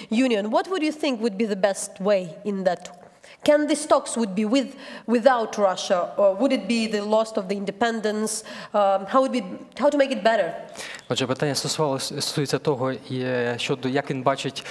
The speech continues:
Speaker 2: перспективу трьохсторонніх переговорів між Є С, Росією та Україною щодо ситуації в Україні. Е, оскільки є таке суперечливе, о, уявлення про ці переговори, що в-, у-, Україна втрачатиме при цьому, скажімо так, свої роль як незалежного гравця на міжнародній, е,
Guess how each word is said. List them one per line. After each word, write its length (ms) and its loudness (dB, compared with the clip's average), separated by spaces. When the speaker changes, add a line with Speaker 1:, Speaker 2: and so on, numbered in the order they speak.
Speaker 2:
перспективу 640 -2
трьохсторонніх 840 -4
переговорів 560 0
між 260 -6
Є 180 -2
С, 160 -6
Росією 380 -4
та 120 -2
Україною 480 -6
щодо 240 -6
ситуації 640 -6
в 40 -4
Україні. 440 -4
Е, 40 -2
оскільки 280 -4
є 380 -2
таке 200 -4
суперечливе, 680 -4
о, 60 -4
уявлення 680 -2
про 140 -6
ці 140 -6
переговори, 480 -2
що 220 -4
в-, 420 -4
у-, 100 -8
Україна 520 -2
втрачатиме 600 -2
при 120 -10
цьому, 320 -4
скажімо 360 -6
так, 180 -2
свої 380 -6
роль 240 0
як 140 -4
незалежного 540 -2
гравця 320 0
на 80 -4
міжнародній, 760 -4
е, 140 -4